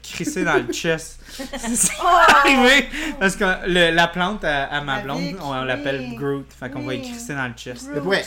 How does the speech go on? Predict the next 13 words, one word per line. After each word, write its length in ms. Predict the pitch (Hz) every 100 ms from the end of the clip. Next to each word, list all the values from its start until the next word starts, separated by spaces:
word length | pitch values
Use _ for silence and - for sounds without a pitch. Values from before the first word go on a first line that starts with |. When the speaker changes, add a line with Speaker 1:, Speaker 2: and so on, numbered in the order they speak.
| 135
Speaker 3:
d'ici 340 | 135 - - 147
dix 320 | 123 135 143
ans, 220 | 175 180 127
dix-sept 300 | - - 180
ans 100 | 180 160
comme 200 | 139 123
le 120 | 120
même 180 | 139 151
personnage 640 | 135 - 113 123 120 - -
pour 160 | 110 104 127
Hugh 140 | 117 110
Jackman. 320 | 185 110 113 135 - - - _ - - - _ -
Puis 80 | -